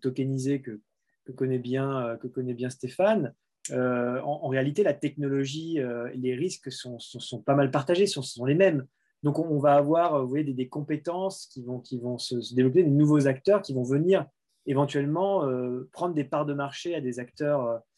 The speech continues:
à des acteurs existants et inversement, des acteurs existants qui vont adapter leur, euh, leur, euh, leur métier, leur savoir-faire dans le domaine des cryptoactifs, dans le domaine de la blockchain. Euh, c'est tout l'intérêt aussi de, dans le domaine de la finance, de, de ces essais, vous savez, ces tests qui ont lieu,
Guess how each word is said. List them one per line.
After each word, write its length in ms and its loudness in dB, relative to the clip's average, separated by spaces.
à 60 -12
des 160 -6
acteurs 280 -4
existants 640 -4
et 140 6
inversement, 440 -4
des 120 -6
acteurs 360 -6
existants 640 -6
qui 100 -6
vont 180 -6
adapter 640 2
leur, 260 -2
euh, 200 -2
leur, 260 -6
euh, 180 -4
leur 240 -8
métier, 300 -2
leur 140 0
savoir-faire 640 -2
dans 260 -2
le 80 -4
domaine 320 -2
des 100 -4
cryptoactifs, 600 -8
dans 80 -4
le 40 -4
domaine 260 -4
de 60 -4
la 120 -4
blockchain. 640 -4
Euh, 80 -4
c'est 140 -6
tout 120 -6
l'intérêt 440 4
aussi 320 -2
de, 340 -4
dans 140 -6
le 60 -4
domaine 200 -2
de 80 -2
la 120 -2
finance, 460 -6
de, 120 -8
de 140 -8
ces 320 -2
essais, 320 0
vous 80 -2
savez, 180 -4
ces 200 -6
tests 340 -6
qui 120 -6
ont 120 -2
lieu, 480 0